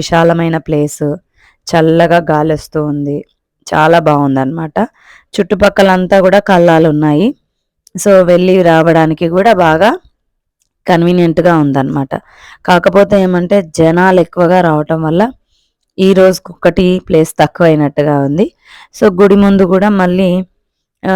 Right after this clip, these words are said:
చెట్లు వేశారు మంచిగా, వేప చెట్లు. ఇవి వచ్చేసి పెరిగాయంటే మాత్రం,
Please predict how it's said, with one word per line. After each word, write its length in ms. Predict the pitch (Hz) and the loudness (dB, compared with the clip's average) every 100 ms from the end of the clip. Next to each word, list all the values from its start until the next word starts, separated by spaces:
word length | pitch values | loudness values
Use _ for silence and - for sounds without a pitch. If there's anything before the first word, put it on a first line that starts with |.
| 190 | -2
చెట్లు 280 | 208 190 208 196 | 0 0 2 2
వేశారు 340 | 175 185 175 170 | 2 0 0 0
మంచిగా, 340 | 170 170 180 170 | -2 -2 -2 0
వేప 180 | 160 175 180 | -2 -4 -6
చెట్లు. 280 | 170 196 240 - | -6 -2 -2 -2
ఇవి 80 | 190 175 | 0 -2
వచ్చేసి 340 | - 190 - 180 | 0 -4 -4 -2
పెరిగాయంటే 580 | 180 170 185 175 165 170 170 | 0 2 2 0 -2 -2 -2
మాత్రం, 280 | 170 240 | -2 -2